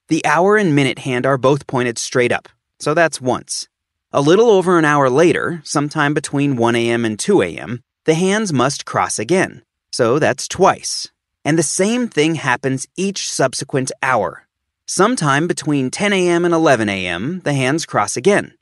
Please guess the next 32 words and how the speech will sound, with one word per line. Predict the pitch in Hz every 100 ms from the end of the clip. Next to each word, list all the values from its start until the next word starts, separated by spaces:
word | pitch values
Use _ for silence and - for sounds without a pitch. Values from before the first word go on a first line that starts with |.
| _ _
which | 127 -
is | 107
the | 117
eleventh | 117 139 180 143 -
time. | - 104 67 55 _ _ _
And | 131 131
then | 123 131 208
between | 190 - 156 143
eleven | - 127 131 151 165
A | 180
M | 151
and | 165 165
noon, | 190 247 139 196 202 _ _ _ _ -
actually, | 151 147 - 98 98 120 _
the | -
two | 143 233 247
hands | 139 147 151 165 135
don't | 107 120 127 -
cross | - 180 180 160
between | - 113 - 113 135
those | 117 110 -
two | - 131
hours. | 156 123 67 - - - _ _
They | 131
don't | 139 180 247
end | 151 151
up | 139
crossing | - 170 196 240 143
again | 107 101 98 110
until | 156 - 196
noon | 196 135 131 131
itself, | 147 147 - - 214 127 - _